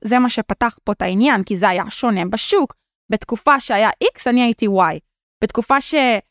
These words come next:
אה, כו-, שלט ב-, בשוק רק גברים, אני הייתי אישה. זאת אומרת, כל חיסרון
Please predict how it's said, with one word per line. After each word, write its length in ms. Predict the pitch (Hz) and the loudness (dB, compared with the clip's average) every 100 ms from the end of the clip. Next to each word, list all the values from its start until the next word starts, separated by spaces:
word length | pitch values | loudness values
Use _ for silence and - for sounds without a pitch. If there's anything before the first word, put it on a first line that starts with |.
| _ - | _ -4
אה, 120 | 208 202 | -2 -2
כו-, 260 | - 262 214 | -2 -2 -2
שלט 420 | - 233 240 240 | -2 2 0 0
ב-, 380 | 202 220 214 214 208 | 0 2 2 0 -2
בשוק 340 | 214 240 - | -2 -4 0
רק 140 | 220 | -2
גברים, 340 | 202 196 226 415 | 0 -2 0 2
אני 120 | 277 254 | 2 2
הייתי 200 | 247 233 | 0 -2
אישה. 320 | 202 - 190 - _ | -2 -2 -2 -4 _
זאת 100 | 226 | 0
אומרת, 220 | 226 240 | 0 0
כל 200 | - 381 | 2 2
חיסרון 600 | - 466 - 269 226 320 | 0 -6 0 0 2 2